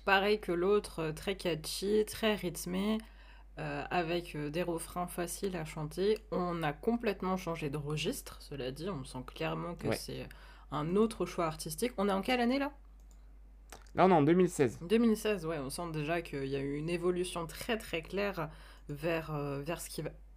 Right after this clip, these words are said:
Speaker 1: devenir la K-pop féminine, euh, telle qu'on la connaît aujourd'hui. On a des chants beaucoup plus clairs, des rythmes un petit peu plus lents, euh, côté féminin en tout cas, et on a vraiment l'émergence de, de voix, euh,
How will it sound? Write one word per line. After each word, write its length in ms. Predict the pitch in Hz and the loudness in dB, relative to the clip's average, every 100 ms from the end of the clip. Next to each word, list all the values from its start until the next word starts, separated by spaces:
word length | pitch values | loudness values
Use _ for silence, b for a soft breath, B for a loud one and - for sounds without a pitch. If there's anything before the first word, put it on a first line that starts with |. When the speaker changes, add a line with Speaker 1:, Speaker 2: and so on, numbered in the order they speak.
| - | -12
Speaker 1:
devenir 400 | 175 180 185 180 | -6 -2 -2 0
la 100 | 175 | -2
K-pop 380 | 165 156 170 165 | -2 -2 -2 -4
féminine, 540 | - 160 147 170 185 156 | -6 -4 -2 -2 -4 -4
euh, 80 | |
telle 200 | 147 165 | -4 -6
qu'on 140 | 156 151 | -4 -4
la 100 | 147 | -6
connaît 280 | 156 160 165 | -6 -6 -4
aujourd'hui. 500 | 147 151 156 147 135 B B - | -4 -4 -4 -6 -8 B B -8
On 100 | 156 | 0
a 100 | 156 | 0
des 140 | 151 160 | 0 -2
chants 160 | 156 | -2
beaucoup 340 | 147 175 165 170 | -4 -4 -4 -6
plus 200 | - 156 | -6 -6
clairs, 420 | 175 185 202 - B B | 2 2 2 0 B B
des 160 | 151 - | -4 -4
rythmes 400 | - 180 180 151 - - | -4 -4 -4 -4 -6 -6
un 120 | 170 | -6
petit 160 | 160 175 | -4 -2
peu 200 | 160 220 | 4 4
plus 200 | 220 208 | 6 4
lents, 300 | 196 196 226 - | 4 2 -2 -6
euh, 260 | 147 139 135 | -4 -2 -4
côté 300 | 139 151 156 | -6 -6 -6
féminin 400 | 160 156 151 180 | -6 -4 -4 -2
en 160 | 190 160 | -2 -4
tout 140 | 156 | -6
cas, 260 | 180 196 214 B B B - | -2 -2 -4 B B B -4
et 160 | 180 170 | 0 2
on 200 | 175 170 | 2 0
a 120 | 170 | 0
vraiment 340 | 160 190 214 214 | 2 4 6 6
l'émergence 580 | 185 180 160 165 196 | 6 2 2 0 0
de, 180 | 160 156 | 0 -2
de 120 | 156 | 0
voix, 640 | 151 143 156 190 196 - - | -2 -2 2 4 4 0 -6
euh, 600 | 143 135 139 - - 127 | -6 -6 -8 -10 -10 -12